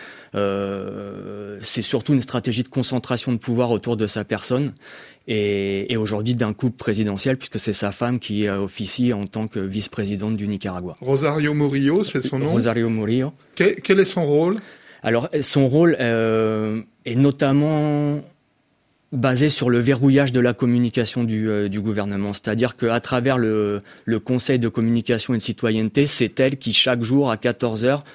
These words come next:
Speaker 1: sur une chaîne, euh, publique, euh, pro, pro-gouvernement, pro-gouvernement, euh, dispense la communication officielle et qui verrouille depuis, euh, maintenant presque onze ans la communication du gouvernement de réconciliation et d'unité nationale.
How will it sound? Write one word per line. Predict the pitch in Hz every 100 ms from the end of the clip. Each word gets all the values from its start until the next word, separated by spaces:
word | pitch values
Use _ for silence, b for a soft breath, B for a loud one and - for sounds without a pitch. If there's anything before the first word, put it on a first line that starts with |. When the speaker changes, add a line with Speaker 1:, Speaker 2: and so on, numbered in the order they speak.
| B
Speaker 1:
sur | - 131 127
une | 131
chaîne, | - 135 131 117
euh, | 110 107 107 107 104 B B B B B B B B B B _ _ -
publique, | 139 139 151 147 -
euh, | 120 110 110 107 104 107 104 104 104 104 104 104 104 104 104 101 _
pro, | - - 143 135 127
pro-gouvernement, | - - 131 123 123 117 120 117 123 147 156 - -
pro-gouvernement, | - 127 120 113 113 120 143 156
euh, | 127 107 104 104 104 104 104 107 101 _ _ _ _ _ 117
dispense | 113 127 - 147 143
la | 131
communication | 113 123 120 123 - 117 - 127
officielle | 117 - 107 - 143 147
et | 120
qui | 98 120
verrouille | 107 117 113 135 135
depuis, | 110 98 127 123
euh, | 113
maintenant | 107 110 - 123
presque | 117 - 127 -
onze | 117 117 113
ans | 135
la | 113
communication | - 113 113 - 107 - 131
du | 113 104
gouvernement | 107 110 110 110
de | 113
réconciliation | 110 - 104 110 104 - 120
et |
d'unité | 107 104 107
nationale. | 104 92 95 87